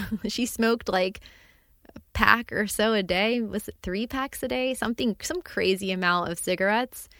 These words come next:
And then she had a, uh, emphysema, and she quit cold turkey the same day she found out she had a touch of emphysema, and she never had a health problem from it again.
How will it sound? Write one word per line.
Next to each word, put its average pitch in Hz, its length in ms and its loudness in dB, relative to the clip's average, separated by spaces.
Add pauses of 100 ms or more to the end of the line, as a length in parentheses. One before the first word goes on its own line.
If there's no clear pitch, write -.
(400)
And 190 160 -4
then 180 420 0
she - 200 -6
had 185 140 0
a, 180 80 -2 (420)
uh, 160 320 -6 (340)
emphysema, 190 800 -2 (560)
and 180 160 -6
she - 160 -8
quit - 340 -2
cold 185 260 -2
turkey - 360 -4
the 180 100 -8
same 170 300 -4
day 160 160 -2
she 165 180 -8
found 165 320 -2
out 160 180 -2
she - 140 -8
had 170 120 -4
a - 60 -6
touch - 320 -6
of - 120 -8
emphysema, - 720 -8
and - 120 -8
she - 180 -6
never 185 260 -2
had 175 240 -2
a 175 40 -10
health 170 300 -4
problem 165 420 -6
from 160 220 -8
it 160 100 -8
again. 165 380 -4